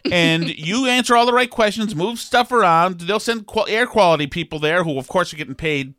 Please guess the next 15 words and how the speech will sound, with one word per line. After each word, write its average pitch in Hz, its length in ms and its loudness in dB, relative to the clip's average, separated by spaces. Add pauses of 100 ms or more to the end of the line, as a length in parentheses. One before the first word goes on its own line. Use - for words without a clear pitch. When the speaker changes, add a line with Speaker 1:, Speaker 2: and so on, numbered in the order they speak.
(100)
Speaker 1:
from 131 180 0
the 123 100 -2
Well 151 160 2
Health 147 200 -2
Safety 190 320 -4
people. 196 240 -10 (720)
This 233 260 0
is 214 460 0 (180)
Speaker 2:
Mm-hmm. 247 260 -12 (540)
Speaker 1:
absolute, 208 880 2 (340)
complete, 175 680 -4
and 202 180 0
utter 143 380 4 (240)
horse - 560 2 (100)
shit. - 360 -2